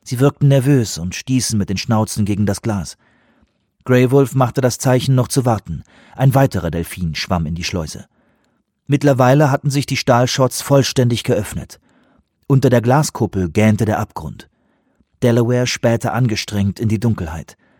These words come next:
Noch war nichts Außergewöhnliches zu sehen, kein Leuchten,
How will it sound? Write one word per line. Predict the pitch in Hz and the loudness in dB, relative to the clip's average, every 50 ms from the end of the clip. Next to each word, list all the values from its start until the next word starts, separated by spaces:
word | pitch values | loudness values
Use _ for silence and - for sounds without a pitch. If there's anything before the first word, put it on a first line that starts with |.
| _ _ _ _ _ _ _ _ _ _ _ | _ _ _ _ _ _ _ _ _ _ _
Noch | 117 120 127 123 - - 131 | -2 -2 -2 -2 -4 -4 -2
war | 131 | -2
nichts | 131 135 123 - - | 0 -2 -2 -4 -2
Außergewöhnliches | - 131 123 - 131 117 127 113 120 127 127 127 120 139 123 - | -2 0 0 0 0 0 0 0 0 0 0 0 0 -2 -2 -2
zu | - 143 | -2 -2
sehen, | 123 120 131 117 104 90 82 73 - - _ _ - | -2 0 0 0 0 -2 -4 -8 -10 -18 _ _ -4
kein | - 127 127 127 | -2 0 2 2
Leuchten, | 123 120 113 107 98 - - - - - - | 2 2 0 0 -4 -8 -14 -16 -16 -16 -16